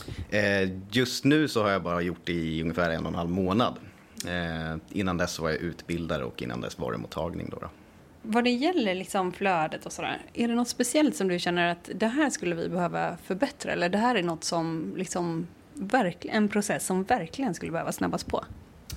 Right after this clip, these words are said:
Speaker 1: Ehm, inte, inte direkt så. Alltså, de plockar ut efter sin egen, den förmågan som går nu. De går i princip på maxkapacitet, alla som plockar. Sen finns det förbättringar att man, som man kan göra,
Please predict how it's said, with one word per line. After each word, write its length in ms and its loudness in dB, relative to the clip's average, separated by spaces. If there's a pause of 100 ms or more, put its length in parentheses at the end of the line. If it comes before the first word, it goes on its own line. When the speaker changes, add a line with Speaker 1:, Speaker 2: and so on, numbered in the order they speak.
(760)
Speaker 1:
Ehm, 760 0 (680)
inte, 280 -2 (640)
inte 240 2
direkt 300 2
så. 300 0
Alltså, 220 -2
de 260 2 (180)
plockar 460 2
ut 280 -2
efter 240 -2
sin 200 0
egen, 280 -2 (160)
den 180 2
förmågan 520 2
som 140 -6
går 220 2
nu. 220 -6
De 360 -2
går 240 4
i 160 0 (100)
princip 360 -2
på 60 -6
maxkapacitet, 840 -4
alla 180 -6
som 120 -8
plockar. 420 -4 (560)
Sen 180 0
finns 240 0
det 180 2
förbättringar 640 -2
att 140 -8
man, 180 -4 (120)
som 180 -2
man 120 0
kan 200 0
göra, 400 2